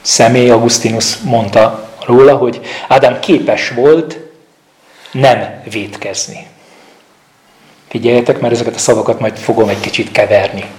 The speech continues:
és azt hiszem, hogy ebben van a lényege. Ádám a teremtése után képes volt nem vétkezni. Mi az, ami megváltozott a bűnbeesés után?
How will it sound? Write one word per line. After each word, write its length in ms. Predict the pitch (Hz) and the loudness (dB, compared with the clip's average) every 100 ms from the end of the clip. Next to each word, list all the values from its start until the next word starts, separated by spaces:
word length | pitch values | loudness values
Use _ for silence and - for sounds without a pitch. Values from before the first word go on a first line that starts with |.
| - | -8
és 160 | - | -6
azt 100 | - | -6
hiszem, 220 | - - 117 | -4 -4 0
hogy 120 | 117 | 0
ebben 200 | 117 107 | 0 -2
van 120 | 104 | -2
a 60 | 104 | -4
lényege. 400 | 104 131 131 - - - - - - - | -6 -8 -10 -12 -14 -12 -10 -10 -10 0
Ádám 760 | 190 247 190 175 185 180 - - _ _ _ _ _ _ _ _ _ _ _ _ _ _ _ | 2 4 4 4 0 -6 -14 -20 _ _ _ _ _ _ _ _ _ _ _ _ _ _ _
a 120 | - - | -8 2
teremtése 640 | 160 135 - 107 - 131 | 2 2 -2 -8 -8 -6
után 400 | 156 143 143 147 | -2 0 0 -2
képes 540 | 269 208 - 107 - | 2 2 2 -2 -4
volt 380 | 117 120 131 - | -6 -4 -6 -8
nem 280 | 139 113 107 | -8 -6 -6
vétkezni. 760 | 98 101 - - 104 - - - _ - - _ _ _ _ _ _ - - | -10 -14 -14 -14 -12 -14 -18 -20 _ -20 -20 _ _ _ _ _ _ -20 -4
Mi 140 | 233 | 2
az, 160 | 262 151 | 4 4
ami 140 | 156 | 0
megváltozott 800 | 160 160 117 110 101 117 113 104 | 0 -4 -4 -8 -10 -14 -16 -16
a 60 | 110 | -14
bűnbeesés 680 | 107 107 101 117 - 117 - | -12 -10 -8 -8 -10 -14 -14
után? 440 | - - 117 127 | -16 -14 -14 -16